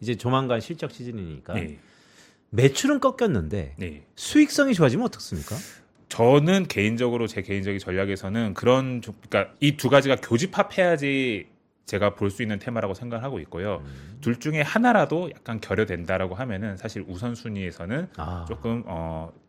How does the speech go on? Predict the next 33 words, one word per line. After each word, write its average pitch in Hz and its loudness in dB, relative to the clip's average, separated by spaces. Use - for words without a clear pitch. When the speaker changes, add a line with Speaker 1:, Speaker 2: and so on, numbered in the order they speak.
Speaker 2:
뒤로 107 0
볼까 - -8
생각하고 110 -8
있습니다. 73 -12
Speaker 1:
아. - -12
Speaker 2:
만약에 170 10
매출이 196 4
성장성이 180 -2
덜 117 4
나오는데 120 4
이익 143 0
개선이라든지 110 2
수익성이 143 -4
좋아지는 117 6
Speaker 1:
네. 113 2
Speaker 2:
기업을 110 6
봐야 107 4
되는 113 4
시점은 117 -2
테크 240 4
중심의 196 0
시장이 165 0
꺾였을 208 -2
때 - -10
Speaker 1:
아. 98 -8
Speaker 2:
그때는 175 6
그런 117 2
종목을 95 -2
봐도 90 -6
된다라고 80 -6
생각을 95 -8
하고 92 -8
있어요. 73 -12